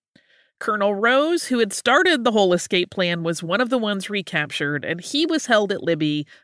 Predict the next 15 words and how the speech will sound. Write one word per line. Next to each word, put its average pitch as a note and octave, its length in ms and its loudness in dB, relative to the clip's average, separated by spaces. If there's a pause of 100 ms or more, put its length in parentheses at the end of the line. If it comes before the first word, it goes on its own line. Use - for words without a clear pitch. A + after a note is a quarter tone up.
until E3+ 260 -6
April F3 300 -2
thirtieth, B3 640 0
eighteen F#3+ 380 -6
sixty-four, G3+ 880 0 (240)
when F#3 120 -6
he F#3 120 -4
was G3 220 0
released B3+ 560 0
as - 160 -4
part D3+ 220 0
of D#3 100 -2
a G3+ 60 -2
prisoner G3+ 480 -2
exchange. - 880 -12